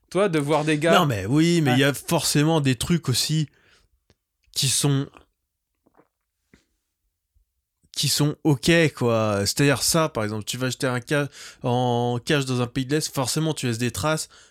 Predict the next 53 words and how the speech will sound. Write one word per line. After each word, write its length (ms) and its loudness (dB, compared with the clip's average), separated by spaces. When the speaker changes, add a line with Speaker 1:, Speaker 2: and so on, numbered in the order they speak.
Speaker 2:
mais 640 0
quand 180 -4
même, 280 -2
tout 100 -2
le 80 0
monde 120 0
s'en 160 -2
bat 120 0
les 120 2
couilles. 380 -2
Speaker 1:
Oui. 280 0
Speaker 2:
Un 160 0
magasin 520 4
de 120 2
coffre-fort 880 0
qui 80 -2
a 140 2
vu 280 0
un 200 0
Français, 580 2
machin, 380 0
euh, 400 -2
ce 160 -6
qu'il 120 2
y 20 4
a, 20 4
c'est 200 -4
que 60 -14
bon, 200 -2
tu 160 -8
laisses 180 0
des 140 0
traces, 320 -2
en 60 -2
fait, 200 -6
qui 140 -12
sont 340 -8
facilement 360 -6
repérables 380 -4
parce 140 -10
que 80 -10
t'es 140 -8
Français, 420 -6
t'es 140 -10
étranger, 520 -8
Speaker 1:
La 60 -4
Speaker 2:
t'achètes 160 0
un 20 4
Speaker 1:
plaque 260 2
Speaker 2:
coffre-fort. 60 -2
Speaker 1:
d'immatriculation. 840 -2
Speaker 2:
C'est 180 -2
chelou. 300 -2